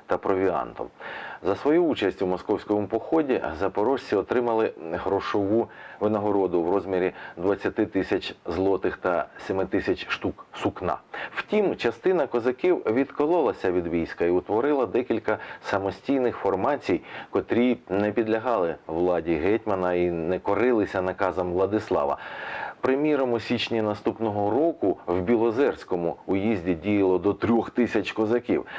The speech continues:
Окремі ватаги запорожців бешкетували в районі Пскова, Тихвіна, Ржева, Новгорода, Торопця, Костроми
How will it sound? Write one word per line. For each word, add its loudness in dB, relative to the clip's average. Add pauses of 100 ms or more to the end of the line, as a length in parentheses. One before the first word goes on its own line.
(120)
Окремі 0
ватаги 0
запорожців 0
бешкетували 0
в 0
районі 0 (300)
Пскова, 0
Тихвіна, 0
Ржева, 0 (180)
Новгорода, 0 (180)
Торопця, 0
Костроми -2